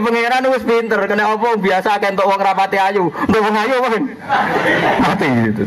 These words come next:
Padet terus mati. Khosina, jadi seneng banget ya bingung, bingung banget.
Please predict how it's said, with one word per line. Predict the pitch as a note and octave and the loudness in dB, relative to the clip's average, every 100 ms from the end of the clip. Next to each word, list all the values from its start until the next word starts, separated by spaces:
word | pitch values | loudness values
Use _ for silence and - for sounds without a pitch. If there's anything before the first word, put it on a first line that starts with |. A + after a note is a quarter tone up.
| - | -2
Padet | C3 C3+ A#3+ | -2 0 -2
terus | G#3+ E3+ - - - - - - - - | 0 -2 -4 -10 -12 -12 -14 -12 -8 -2
mati. | - - - - - - - - - - - - - - F4 E4 - - - G4+ A#4+ - - - - - F3 | 0 0 -6 -10 -12 -12 -12 -10 -10 -8 -6 -6 -4 -4 -2 -2 -2 -2 0 0 0 -2 -2 -4 -4 -2 0
Khosina, | E3 - F3+ F3 E3+ E3+ D#3 | 0 0 0 0 0 0 0
jadi | C3 C3+ D3+ - | 0 -2 -4 -4
seneng | - F3+ F3 | -2 0 0
banget | D#3 D#3 D#3 C#3+ | 0 0 0 0
ya | |
bingung, | C3 C#3+ B2+ D#3 A#3 F#4+ - - - - | 0 2 2 2 -2 -6 -10 -16 -16 -4
bingung | F3 F3 F3+ | 0 0 0
banget. | G#3+ G#3+ G#3 | 0 0 -2